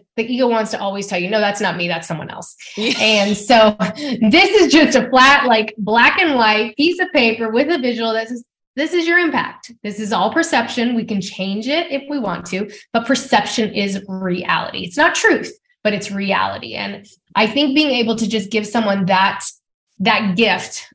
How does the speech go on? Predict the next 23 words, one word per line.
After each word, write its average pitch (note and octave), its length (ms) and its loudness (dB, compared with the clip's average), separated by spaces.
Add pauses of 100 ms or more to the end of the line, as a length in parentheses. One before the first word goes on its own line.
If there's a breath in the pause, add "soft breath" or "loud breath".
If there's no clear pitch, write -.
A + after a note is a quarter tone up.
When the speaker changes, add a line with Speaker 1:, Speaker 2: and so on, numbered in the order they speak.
Speaker 1:
right G3 540 -2
from G#3 200 -4
the G3+ 80 -2
beginning, G3+ 520 0
from G3 100 -2
the F#3+ 60 2
moment G#3 220 0
they A3 80 2
walk F#3+ 220 2
into G#3 160 0
the F#3 100 -4
academy, A#3+ 580 0 (420)
Speaker 2:
Mm-hmm. E3+ 320 -18 (100)
Speaker 1:
and G3 280 0
now G#3 160 2
you've A3 180 0
got G3+ 180 2
six - 240 -2
months G#3+ 300 -4
to A#3 220 0
really A3 260 0
figure G#3+ 300 -2
out F#3 300 0